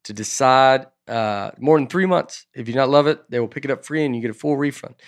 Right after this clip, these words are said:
To find your perfect sofa or chair, check out allform dot com slash Nate. And Allform is offering twenty percent off all orders for our listeners at allform dot com slash Nate,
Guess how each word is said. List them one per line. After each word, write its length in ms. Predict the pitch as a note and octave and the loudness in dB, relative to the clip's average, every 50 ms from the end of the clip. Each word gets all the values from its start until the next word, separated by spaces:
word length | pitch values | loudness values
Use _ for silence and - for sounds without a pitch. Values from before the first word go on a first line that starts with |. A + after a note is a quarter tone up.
| - - - _ _ _ _ _ _ | -20 -20 -20 _ _ _ _ _ _
To 100 | - - | -8 2
find 240 | - F3+ G3 G3+ | 4 4 6 6
your 100 | G3 F3+ | 4 4
perfect 300 | - F#3+ G3+ F#3+ F#3 D#3+ | 4 4 2 2 2 -2
sofa 320 | - - G#3 G3 F#3+ - F#3+ | -2 0 0 0 2 2 0
or 160 | F3+ F#3 F3 | 0 0 0
chair, 320 | F3+ - - F#3+ F#3 F3 | 0 0 2 2 2 2
check 240 | F3 - F3+ E3+ - | 0 -2 -4 0 4
out 180 | F3 E3 - - | 4 2 4 4
allform 640 | D#3+ E3+ F3+ F3+ F3 - - F3+ F3 F3+ F3+ F3 F3 | 4 6 6 6 4 0 -4 -2 0 0 0 0 2
dot 260 | E3+ E3+ E3+ - - - | 2 2 2 2 0 -4
com 260 | E3+ E3 E3 E3+ D#3+ - | -2 0 0 0 -2 -4
slash 360 | - F3 E3+ E3 D#3+ - - | -2 0 2 2 0 -2 -2
Nate. 360 | D#3 D#3 D#3+ D3+ - - _ _ _ _ _ _ _ _ _ - | 0 2 2 2 0 -6 _ _ _ _ _ _ _ _ _ -6
And 160 | A#2+ B2 B2+ | -4 0 2
Allform 520 | B2+ C#3+ E3 E3+ E3+ - E3+ E3+ E3 D#3 | 6 6 6 4 4 2 2 2 2 2
is 120 | D3 B2 B2+ | 0 -2 0
offering 460 | - D3 D3 D3 - D3+ C#3+ C3+ B2 | 4 4 4 4 2 -2 -4 -4 -4
twenty 240 | - - D#3+ E3 D#3+ | -4 -2 0 0 0
percent 340 | D3+ - D3 - - D3 - | 0 -4 -10 -8 -6 -4 -2
off 300 | A2+ C3+ C3+ C3 - - - | 2 2 2 2 0 -6 -4
all 200 | - D3 D3 D3 - | 0 0 0 0 0
orders 420 | - D#3 D3 C#3 C3 C#3 C3+ - | 0 0 0 2 0 -2 -4 -6
for 140 | - - B2 | -2 0 0
our 60 | A#2 | 0
listeners 420 | A#2 A#2 B2 A#2+ - C#3 B2+ A2+ A2 | 2 0 -2 -4 -4 -6 -6 -4 -4
at 80 | A2 - | -4 -4
allform 720 | - - B2+ C3+ C#3 C3+ C#3 - C#3+ C#3 C3+ C3 B2+ B2+ | -2 0 2 2 2 2 0 -2 -2 0 0 0 0 0
dot 260 | A#2+ A#2+ A#2+ G#2+ - | 0 0 0 0 -2
com 260 | - B2 A#2+ A#2 A#2 A2+ | -2 -2 -2 -2 -2 -2
slash 320 | - A#2 A2 G#2+ - - | -4 -6 -6 -6 -6 -2
Nate, 300 | A#2+ B2+ C3 B2+ - | -2 0 0 0 -4